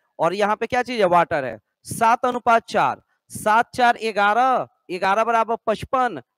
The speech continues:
एक बराबर पाँच, एक बराबर पाँच, तो आप बताइए ये है पैंतीस लीटर, ये है कितना लीटर, बीस लीटर। अब question में लिख रहा है कि अनुपात को सात अनुपात छह करने के लिए इस अनुपात को कितना कर देना बताइए,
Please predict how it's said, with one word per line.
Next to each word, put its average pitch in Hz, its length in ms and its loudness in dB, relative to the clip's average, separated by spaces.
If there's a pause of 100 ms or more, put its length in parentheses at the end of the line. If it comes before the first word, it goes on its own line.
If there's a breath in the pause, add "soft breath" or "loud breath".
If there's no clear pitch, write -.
एक 202 220 -6
बराबर 226 380 0
पाँच, 240 500 -2 (220)
एक 208 200 -4
बराबर 220 380 -2
पाँच, 202 460 0 (300)
तो 196 60 -2
आप 214 160 2
बताइए 190 480 -4 (220)
ये 214 160 -2
है 233 60 0 (120)
पैंतीस 214 420 -4
लीटर, 220 460 0 (220)
ये 196 140 -2
है 220 80 0
कितना 240 300 -2
लीटर, 220 360 0
बीस 165 240 -6
लीटर। 127 300 -8 (840)
अब 233 100 4
question 285 340 0
में 269 80 -2
लिख 269 140 -6
रहा 269 220 6
है 247 80 4
कि 233 140 -10
अनुपात 240 580 2
को 277 140 -2
सात 254 340 0
अनुपात 247 360 -2
छह 254 180 -4
करने 247 340 -4
के 233 120 -6
लिए 160 300 -8 (440)
इस 240 200 -4
अनुपात 247 440 2
को 269 160 -4
कितना 277 340 -4
कर 262 160 -2
देना 220 200 -2
बताइए, 139 420 -4